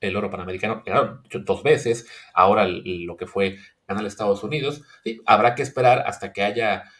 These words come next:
la oportunidad de jugar contra, eh, equipos de, de fuera de, de, de América, lo que sería, pues, europeos, asiáticos, eh, ha-, habrá por ahí un amistoso entre Australia en, en unos meses, l-, y bueno, por lo pronto se está notando que sí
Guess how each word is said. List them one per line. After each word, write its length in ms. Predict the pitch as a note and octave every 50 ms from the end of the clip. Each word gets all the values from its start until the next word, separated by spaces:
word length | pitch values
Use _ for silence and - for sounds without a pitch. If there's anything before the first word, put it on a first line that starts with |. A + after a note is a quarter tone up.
| _ _
la 120 | - G#2 G2+
oportunidad 460 | - G2 G2 G2 - G2+ G#2 A2 A2
de 80 | G#2+
jugar 340 | G#2+ - G2+ G#2 G#2+ G#2+ G#2+
contra, 540 | - F#2+ - - F#2+ F2 E2+ E2+ E2 E2 E2
eh, 280 | - - F2+ E2+ - _ _
equipos 600 | - - _ - B2+ B2+ - G2 F#2+ F#2+ - -
de, 320 | F2+ E2+ E2 D#2+ D#2+ D#2+ D#2
de 80 | E2 -
fuera 340 | - - A2 G#2 F#2+ F2
de, 200 | F2 F2 E2 D#2+
de, 360 | - E2+ E2+ E2 E2 E2+ E2+ E2+ - -
de 80 | G2 F#2
América, 560 | A2+ B2+ A#2 A2+ G#2 - - C#3 C3+ B2+ -
lo 100 | _ _
que 100 | _ F#2+
sería, 340 | - - F2 F2 F2 E2+ - _ _ _ _ _ _ _ _ _
pues, 140 | - - -
europeos, 560 | F2 F2 E2 E2 - A2+ A2 G#2+ G2+ F#2+ F#2
asiáticos, 560 | E2+ - A2+ G#2 G2+ - G2 F#2+ - - -
eh, 240 | D#2 D#2+ - - - -
ha-, 160 | G2 - - F#2
habrá 220 | F#2 G2 G2+ G2+
por 120 | G2+ F#2+
ahí 200 | F#2 G2 G2 G2 - - _ _ _
un 160 | - G#2+ G2+
amistoso 360 | F#2 F#2 F#2 - - G2+ - G2
entre 160 | F2+ F2 F2+ E2+
Australia 560 | E2+ - - G#2 G2+ F#2+ F#2+ F#2 F2 E2 - _ _ _ _ -
en, 240 | F2+ F2 E2+ - _
en 220 | - F2 E2+ F2+
unos 240 | G2 G2 F#2 - -
meses, 480 | C3 C#3 B2+ B2+ B2 B2 B2 - _ _ - _ _ _ _ _ _ _ -
l-, 420 | F2+ E2 E2 D#2+ D#2+ D#2+ D#2+ D#2 - -
y 120 | A2 G2
bueno, 300 | - E3+ F#3 F3 - _ _ _ _ -
por 140 | B2+ B2 B2
lo 80 | A2
pronto 440 | C3+ D#3 F3 E3+ - F#3+ E3+ - -
se 140 | - - -
está 380 | A#2+ - - C#3 C#3+ D3+ D#3 D#3+
notando 420 | D3 B2+ - C#3 C3 C#3+ D3 C#3+
que 80 | - -
sí 180 | - - G#2